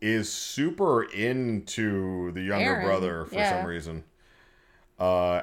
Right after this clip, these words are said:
Speaker 1: and I guess maybe she was hoping that they would stay or something. I don't, I don't know what was going on with that.
Speaker 2: Mm.
Speaker 1: Uh, one guy who does magic. We see this smiley guy,
Speaker 2: Oh,
Speaker 1: which
Speaker 2: God.
Speaker 1: is hilarious.
Speaker 2: It, it's, it's unnerving, actually.
Speaker 1: Um,
Speaker 2: Like, uh,
Speaker 1: because
Speaker 2: before
Speaker 1: you,
Speaker 2: you know what's
Speaker 1: yeah.
Speaker 2: going on, it's unnerving.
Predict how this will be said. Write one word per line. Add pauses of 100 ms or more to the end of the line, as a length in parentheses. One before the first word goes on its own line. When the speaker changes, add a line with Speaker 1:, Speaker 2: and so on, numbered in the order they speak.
Speaker 1:
and (340)
I
guess
maybe
she
was
hoping
that
they
would
stay (100)
or
something.
I
don't,
I
don't
know
what
was
going
on
with
that.
Speaker 2:
Mm.
Speaker 1:
Uh,
one
guy
who
does
magic. (220)
We
see
this
smiley
guy, (500)
Speaker 2:
Oh,
Speaker 1:
which
Speaker 2:
God.
Speaker 1:
is
hilarious.
Speaker 2:
It,
it's,
it's
unnerving,
actually.
Speaker 1:
Um,
Speaker 2:
Like,
uh,
Speaker 1:
because
Speaker 2:
before
Speaker 1:
you,
Speaker 2:
you
know
what's
Speaker 1:
yeah.
Speaker 2:
going
on,
it's
unnerving.